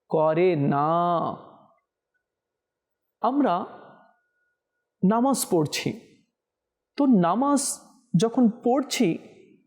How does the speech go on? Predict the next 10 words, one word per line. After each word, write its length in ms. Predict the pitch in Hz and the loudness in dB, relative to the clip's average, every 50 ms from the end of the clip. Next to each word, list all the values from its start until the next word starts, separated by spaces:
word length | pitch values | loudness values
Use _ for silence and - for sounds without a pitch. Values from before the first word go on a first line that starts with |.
| _ _ _ _ _ _ _ _ _ _ - | _ _ _ _ _ _ _ _ _ _ -2
তো 120 | 285 285 | 0 2
নিজের 540 | 247 240 226 226 226 240 262 233 277 339 320 | 2 4 4 4 6 4 4 4 2 2 2
নামাজ 640 | 285 247 240 240 254 247 226 196 208 226 220 - - - - | 2 2 2 2 0 0 0 0 0 -2 -4 -8 -10 -4 0
নিজে 520 | 170 151 147 165 208 262 262 214 226 220 214 - - - | 2 4 4 4 4 4 4 4 2 0 0 -2 -6 -4
চেক 220 | - 277 285 285 285 - - | -2 0 0 0 -2 -6 -4
করে 260 | - 233 226 240 247 | 0 0 2 2 2
নিতে 300 | 233 233 240 240 247 240 | 2 2 2 2 0 0
হবে, 400 | 220 196 226 233 220 185 156 156 156 165 - - - - - - - _ _ _ _ _ _ _ _ _ - | 0 0 0 0 0 0 0 0 0 -2 -2 -6 -10 -18 -20 -20 -20 _ _ _ _ _ _ _ _ _ -4
আমার 320 | 180 175 185 208 220 220 | -2 -2 0 0 2 2
নামাজ 600 | 214 196 190 196 214 220 196 151 147 156 180 190 | 4 4 4 2 2 0 0 0 0 0 -2 -4